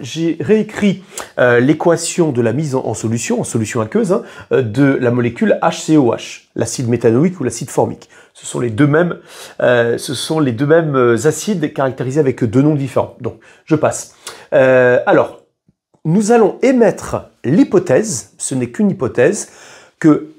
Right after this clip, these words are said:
l'acide méthanoïque ou l'acide formique est un acide fort. Donc, je vais pouvoir écrire comme ceci une petite flèche, et pour déterminer, voilà, enfin pour, euh,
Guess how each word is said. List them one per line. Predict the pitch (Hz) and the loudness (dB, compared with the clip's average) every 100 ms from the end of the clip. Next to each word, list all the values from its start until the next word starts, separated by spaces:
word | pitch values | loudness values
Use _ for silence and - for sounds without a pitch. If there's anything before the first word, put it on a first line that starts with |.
| - | -6
l'acide | 123 175 - 185 127 | 0 0 -2 -6 -6
méthanoïque | 120 110 143 226 - | -4 0 0 0 -4
ou | 104 | -10
l'acide | - 113 | -8 -4
formique | 123 151 226 | 0 0 0
est | - 117 | -2 -2
un | 135 | 0
acide | 190 - 220 | -2 -2 -6
fort. | - - 127 - - - - - | -6 0 0 0 -14 -20 -14 -2
Donc, | 123 113 | -2 -2
je | 104 | -8
vais | |
pouvoir | 110 139 143 117 - _ _ - | -6 0 2 2 -2 _ _ -6
écrire | 143 - 135 - | -4 -4 -6 -6
comme | 123 | -12
ceci | 113 117 - 110 - _ | -10 -8 -6 -8 -10 _
une | - | -18
petite | - - | -16 -10
flèche, | - 160 233 - - _ - - _ - | 2 2 2 -6 -16 _ -20 -20 _ -14
et | 117 | -10
pour | - 110 | -6 -6
déterminer, | 107 123 104 101 208 339 | -2 -2 -2 2 0 2
voilà, | 107 139 - | 0 0 -4
enfin | - 127 | -4 -2
pour, | - 131 120 | 2 4 6
euh, | 110 | 4